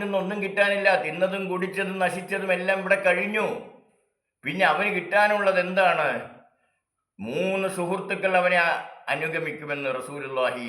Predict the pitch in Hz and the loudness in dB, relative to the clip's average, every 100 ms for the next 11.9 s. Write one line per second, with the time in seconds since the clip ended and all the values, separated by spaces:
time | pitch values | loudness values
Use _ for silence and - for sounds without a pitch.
0 | 110 - 127 131 117 110 107 98 98 98 | -10 -10 -6 -4 -2 -2 -2 -8 -8 -8
1 | 80 80 73 - _ _ _ _ _ _ | -10 -12 -16 -20 _ _ _ _ _ _
2 | _ _ _ 92 151 165 165 165 165 160 | _ _ _ -4 4 6 8 8 6 6
3 | 165 165 170 165 165 170 165 151 151 151 | 2 0 -2 -2 -2 0 4 6 6 4
4 | 170 156 110 80 - - _ _ _ _ | 2 -2 -6 -8 -12 -18 _ _ _ _
5 | _ _ _ 123 170 190 185 180 208 202 | _ _ _ 6 6 6 4 2 2 0
6 | 202 190 180 180 190 185 170 196 190 190 | 4 4 6 6 6 6 4 4 4 6
7 | 185 180 190 190 175 180 185 180 175 180 | 6 4 2 2 0 -2 0 4 6 6
8 | 185 185 190 202 233 - - _ _ _ | 4 2 2 0 -2 -8 -16 _ _ _
9 | _ _ _ _ _ 120 139 165 165 160 | _ _ _ _ _ 4 6 6 6 6
10 | 151 156 151 - 165 160 151 151 151 170 | 6 4 0 0 2 2 4 4 4 -4
11 | - 147 151 147 143 139 131 104 | -4 2 2 2 -2 -2 0 -2